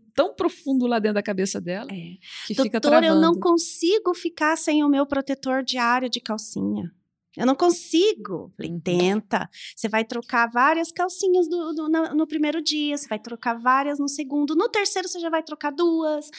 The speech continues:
Speaker 2: no quarto você vai trocar uma." Né? Então,
Speaker 1: Uhum.
Speaker 2: é, é realmente estar disposto a querer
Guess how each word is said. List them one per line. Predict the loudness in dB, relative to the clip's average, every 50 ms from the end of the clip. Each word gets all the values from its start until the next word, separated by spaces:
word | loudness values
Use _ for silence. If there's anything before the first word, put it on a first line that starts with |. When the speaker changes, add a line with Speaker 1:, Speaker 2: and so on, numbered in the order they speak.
| -20 -12 -6
Speaker 2:
no | -6 -4
quarto | 0 0 0 0
você | 0 -2
vai | -2 -2
trocar | -4 -4 -10 -6 -4 -2
uma." | 0 2 2 2 2 0 -2 -4 -8 -12 _ _ _ _ _ _ _ _ _ _ -2
Né? | 0 2 4 4 4 4
Então, | 2 2 2 2 0 2 2 2
Speaker 1:
Uhum. | 0 -2 -6 -8 -6
Speaker 2:
é, | -4 -2 -2 -2 -2 -4 -6 -6
é | -6 -4 -4 -4 -6
realmente | -4 -4 -4 -4 -2 -2 0 0 0 0 0
estar | -2 0 2 2 0 0
disposto | 0 -2 -4 -4 -4 0 2 4 4 4 4 2 0 -4 -6 -10 -6 0
a | 2 2 2 2 _ _ _ _ _ _
querer | -4 0 0 2 4 2 2 2 0 -2 -4